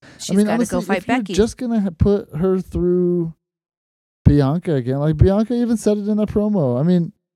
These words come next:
Speaker 2: she wasn't even trying to bury her. That's the problem, is, like, you've made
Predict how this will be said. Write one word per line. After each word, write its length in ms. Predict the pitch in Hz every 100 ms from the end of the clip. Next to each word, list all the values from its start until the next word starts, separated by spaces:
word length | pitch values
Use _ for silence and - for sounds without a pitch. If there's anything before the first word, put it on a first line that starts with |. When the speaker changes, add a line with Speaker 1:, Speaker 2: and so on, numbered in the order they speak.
| _ _ _ _ -
Speaker 2:
she 140 | -
wasn't 260 | 233 254 254
even 220 | 254 247
trying 320 | 233 220 226
to 60 | 196
bury 280 | 156 190 185
her. 120 | 135
That's 180 | 147 165
the 100 | 190
problem, 480 | 180 165 139 110
is, 180 | 131 135
like, 220 | 147 139 -
you've 260 | 147 165 151
made 460 | 156 160 170 139